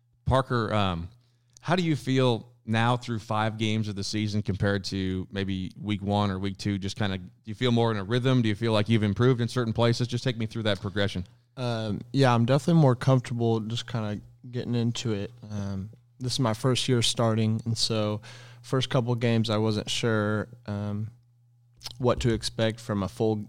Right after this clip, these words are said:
Speaker 2: varsity game, um, but now I definitely understand and, um, know how to prepare much, much better, and, um,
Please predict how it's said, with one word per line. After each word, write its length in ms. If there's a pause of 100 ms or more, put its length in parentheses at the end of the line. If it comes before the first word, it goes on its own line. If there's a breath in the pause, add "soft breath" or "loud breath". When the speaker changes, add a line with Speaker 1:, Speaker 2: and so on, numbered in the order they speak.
Speaker 2:
varsity 560
game, 480 (400 loud breath)
um, 340 (140)
but 140
now 180
I 80
definitely 720 (320)
understand 800
and, 260 (100)
um, 400 (140)
know 160
how 120
to 80
prepare 540
much, 340 (160)
much 240
better, 360
and, 200 (540 soft breath)
um, 400